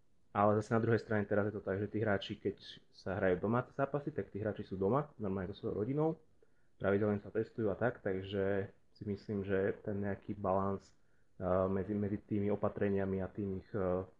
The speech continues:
normálnym vyžitím je celkom fajn a vlastne vo výsledku to tak potom vyzerá, že nao-, naozaj sa snažia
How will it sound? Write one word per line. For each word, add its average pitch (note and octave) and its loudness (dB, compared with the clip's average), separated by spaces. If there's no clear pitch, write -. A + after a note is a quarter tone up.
normálnym F#2+ -2
vyžitím F#2 -8
je - -10
celkom G2 -6
fajn G2 0
a F#2 -2
vlastne F#2 -4
vo F#2 -2
výsledku F#2+ -4
to G2 -4
tak G2 -6
potom F#2+ -6
vyzerá, F#2+ 0
že F#2 -4
nao-, G2 0
naozaj G2 0
sa - -
snažia G2 -2